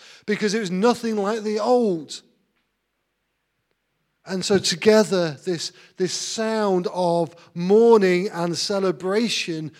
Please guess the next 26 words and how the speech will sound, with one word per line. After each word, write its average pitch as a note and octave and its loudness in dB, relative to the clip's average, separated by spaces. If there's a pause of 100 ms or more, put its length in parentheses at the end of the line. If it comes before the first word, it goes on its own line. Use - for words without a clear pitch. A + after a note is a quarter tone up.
(100)
fused G#3+ -2
together G3+ -2
and F3+ -2
made F3 -4
a D#3 -8
sound F3 -8 (220)
that G3 -4
could F#3+ -8
be E3 -6
heard E3+ -6 (180)
for E3+ -10
miles E3 -6
around. C#3+ -12 (1700)
The G3 4
priests A3+ -4
that G#3 2
were F3+ 0
mourning F#3 -2
and E3 -4
lamenting E3+ -6 (1080)
hadn't F#3+ -4
realized E3 -2
the D3 -6
words D#3 -2
of D3 -8
Isaiah. C#3+ -8